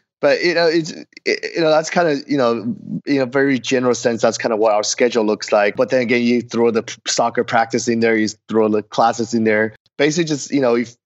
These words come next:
I, I help out as much a-, as I can, 'cause I know there are days where I'm not there. Uh, so I'm home. I do take the girls to school, take them to all the classes, and also my wife can take a little break. Um, but yeah, you know, just traveling has definitely been difficult.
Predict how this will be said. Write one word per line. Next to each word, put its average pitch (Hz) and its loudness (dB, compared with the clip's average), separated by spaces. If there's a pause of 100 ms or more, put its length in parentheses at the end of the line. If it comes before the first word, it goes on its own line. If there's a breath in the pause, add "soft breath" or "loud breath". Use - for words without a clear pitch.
(120)
I, 123 0
I - 2
help 127 -2
out 123 2
as 113 -6
much 120 -2
a-, 120 0
as 104 0
I 101 2
can, 139 0
'cause 123 -4
I 117 2
know 120 0
there 117 2
are 113 0
days 110 -2
where 113 2
I'm 107 -2
not 98 -2
there. 117 0 (320 loud breath)
Uh, 113 0
so 120 -2
I'm 117 -2
home. 127 -2
I 107 2
do 117 0
take 113 -2
the 107 -2
girls 110 0
to 107 0
school, 120 0
take 117 -4
them 110 -2
to 104 -2
all 104 2
the 104 -2
classes, 110 0
and 104 0
also 107 0
my 104 0
wife 104 0
can 110 -6
take 107 -2
a 104 2
little 101 0
break. 104 -2 (420 loud breath)
Um, 98 0 (300 loud breath)
but 143 0
yeah, 151 2
you 139 -4
know, 131 -2
just 117 -10
traveling 135 0
has 113 -4
definitely 127 0
been 107 -2
difficult. 104 -2